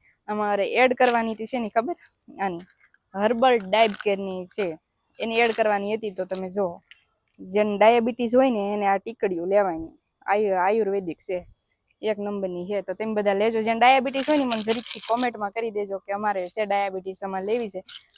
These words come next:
તો હું તમને નંબર અને લિંક આપી દઈશ, તો તમે જલ્દી જ ત્યાંથી ઓર્ડર કરી લેજો એમ. તો હવે આ તૈયાર થયા છીએ, તો એડ ને રીલ્સ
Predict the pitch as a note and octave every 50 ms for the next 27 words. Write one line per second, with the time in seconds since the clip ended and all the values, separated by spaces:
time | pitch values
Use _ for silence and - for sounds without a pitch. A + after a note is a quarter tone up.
0 | - - A3+ A#3+ B3+ A#3+ A#3+ A#3+ A#3 A3+ A3 A3+ A#3+ C4 C4+ D4 C4+ B3+ B3 A#3
1 | A3 A3 A3 A#3+ B3 A#3 - G#3 A#3+ - D#4 C#4 G#3+ G#3 G#3 G#3+ - - G#3 G3+
2 | G#3 G#3 G#3 G#3 G#3 G3+ G3 G3+ A#3 B3+ B3 C4+ B3+ A#3+ A#3 A3 A3 - - G#3
3 | G#3 A3+ A#3 A3 F#3+ - - G#3+ A3 G#3 F#3+ F3+ F3+ F3 F3 F3+ F#3+ G3 F#3 E3+
4 | - - _ _ _ _ _ _ _ _ - G3+ G3+ G3+ G3+ G3 G3 G3 G3+ G3
5 | G3 G3+ G3 - A#3 B3 A3+ G#3 G3 G3 - - C4+ C4+ B3+ - - C4 B3+ B3
6 | A3 G#3 G3 G3 F#3+ F#3+ F#3+ G#3 A3+ A#3+ A3+ G3+ G#3 G3+ G3 F#3+ G3 G3 G3 G3
7 | G#3+ A#3+ D4